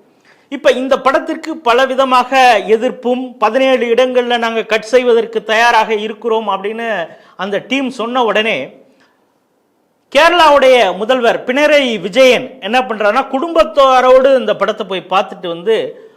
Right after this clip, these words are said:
இந்த உண்மைகளை சொல்லி இருக்கிறாங்க, அதற்காக மத்திய அரசும் பா ஜ க அரசும் ஆர் எஸ் எஸும் சங் பரிவாரும்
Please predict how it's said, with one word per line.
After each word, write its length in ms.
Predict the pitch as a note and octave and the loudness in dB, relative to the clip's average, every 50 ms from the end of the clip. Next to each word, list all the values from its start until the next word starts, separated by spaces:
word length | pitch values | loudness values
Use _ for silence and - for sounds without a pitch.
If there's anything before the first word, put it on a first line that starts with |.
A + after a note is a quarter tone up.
| _ _ _ _ _ | _ _ _ _ _
இந்த 160 | D#3 D#3+ E3+ | -4 -2 -2
உண்மைகளை 680 | D3 C#3+ A3 D#4+ F#4 G4 G4+ G4 F#4 D4 - D4 C4+ A#3+ | -2 -2 -4 -4 -2 0 0 2 2 4 4 4 4 2
சொல்லி 360 | - - A3+ A#3+ A#3+ - C4+ | 2 2 0 2 2 0 -2
இருக்கிறாங்க, 720 | G#3+ A3+ - G3+ G3 F#3 F3 E3 E3+ E3+ E3 - - - | -2 -4 -4 -2 -2 -2 -2 -2 -2 -2 -2 -2 -6 -12
அதற்காக 680 | - - - A#3+ D4 D4 D4 - D4+ D4+ D4+ C#4+ E4 E4 | -6 -6 0 0 2 0 0 2 2 2 4 4 2 0
மத்திய 440 | C#4 A#3 A#3 A3+ A#3+ C4+ C#4 C4+ C4 | 0 0 -4 -4 -6 0 2 2 2
அரசும் 360 | A#3+ A#3+ G#3 A#3 B3 B3 A#3+ | 2 0 -2 -4 -6 -6 -2
பா 180 | G#3+ G#3 A3+ A3+ | 0 2 2 2
ஜ 200 | A#3+ A#3 A3+ A#3 | 2 0 0 -2
க 120 | - A3 | -2 0
அரசும் 420 | G#3 G#3 G#3 A3 - - B3 A#3+ | 0 0 0 -2 -4 -6 -6 -4
ஆர் 200 | A#3 G#3 G#3 A3+ | -2 0 0 0
எஸ் 220 | A#3+ A3+ G#3 - G#3+ | 0 -2 -4 -6 -10
எஸும் 300 | G3 F#3+ A3+ A#3 A#3+ A3 G#3+ | -10 -8 -8 -10 -10 -8 -8
சங் 220 | G#3 G#3 A3+ G#3+ | -8 -8 -8 -6
பரிவாரும் 500 | A3 A3+ A3+ A3+ G#3+ G3+ G3+ G#3+ A#3 A3+ | -6 -4 -4 0 0 2 2 2 0 -4